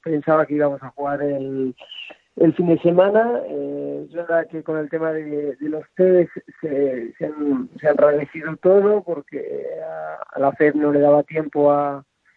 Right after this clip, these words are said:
a distribuir todos los test y a que la gente lo pasásemos todos y, y tener la seguridad de, de cosas bien hechas, ¿no? Entonces creo que ahí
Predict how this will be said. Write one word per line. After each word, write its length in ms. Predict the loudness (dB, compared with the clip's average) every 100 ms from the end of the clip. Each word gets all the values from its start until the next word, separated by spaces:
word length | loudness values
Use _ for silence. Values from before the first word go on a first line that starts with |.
| _ _ -10
a 80 | -6
distribuir 680 | -6 -6 -8 -4 -4 -2
todos 180 | 2 2
los 240 | 2 -4 0
test 320 | 2 2 -2 _ -20 -20
y 280 | -14 -8 -6
a 160 | -6 -6
que 160 | -6
la 140 | -8 -6
gente 640 | -8 -6 0 2 2 2
lo 100 | 0
pasásemos 560 | 0 2 0 0 -2 -4 2
todos 400 | 2 2 -2 -4
y, 320 | -8 -8 -10 -18 _ -12
y 80 | -8
tener 280 | -2 2 2
la 140 | 2
seguridad 640 | 0 -2 0 4 6 6 4
de, 600 | 2 0 -2 -4 -8 -18 _ _ _ -20 -10
de 240 | -10 -8
cosas 340 | -8 -4 -2
bien 200 | 0 2
hechas, 380 | 2 2 0 0
¿no? 220 | -2 -4
Entonces 240 | -2 -4 -4
creo 240 | -4 -2 0
que 80 | 2
ahí 320 | 2 2